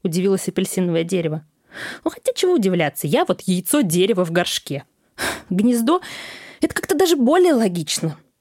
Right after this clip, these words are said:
Может, у него тоже птичка внутри, как у меня?» «А вот и не обязательно», заскрипела курочка. Это было самое первое императорское яйцо, а значит, и самое старшее. «Птиц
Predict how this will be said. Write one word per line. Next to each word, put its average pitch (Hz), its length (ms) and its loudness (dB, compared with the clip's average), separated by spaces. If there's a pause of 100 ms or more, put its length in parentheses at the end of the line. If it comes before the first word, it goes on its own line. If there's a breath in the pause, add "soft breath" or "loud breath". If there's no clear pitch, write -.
(100)
Может, 277 240 0
у 302 40 4
него 311 140 4
тоже 311 220 2
птичка 311 420 -2
внутри, 180 460 0
как 208 200 -4
у 254 40 4
меня?» 254 320 2 (720)
«А 254 60 0
вот 359 180 0
и 370 40 2
не 392 100 4
обязательно», 262 720 2 (120)
заскрипела 233 520 0
курочка. 190 640 0 (460 loud breath)
Это - 160 0
было 277 180 2
самое 330 340 2
первое 202 380 2
императорское 165 560 -2
яйцо, 165 280 0
а 247 80 0
значит, 185 360 0
и 214 40 0
самое 214 320 0
старшее. - 560 -4 (680 loud breath)
«Птиц - 440 0